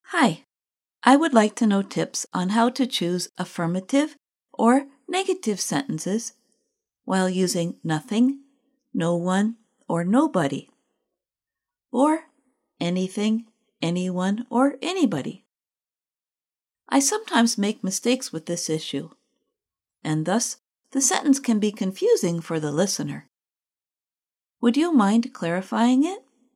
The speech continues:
Thank you." Dear Adriana, thank you for writing to us.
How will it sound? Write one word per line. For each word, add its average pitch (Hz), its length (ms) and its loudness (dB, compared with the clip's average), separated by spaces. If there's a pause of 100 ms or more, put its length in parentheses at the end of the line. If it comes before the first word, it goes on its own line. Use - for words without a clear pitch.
(360)
Thank 330 300 -6
you." 254 280 2 (1400)
Dear 311 320 4
Adriana, 185 720 0 (320)
thank 349 240 -4
you 247 100 2
for 269 160 2
writing 269 460 6
to 180 100 -2
us. 147 300 -6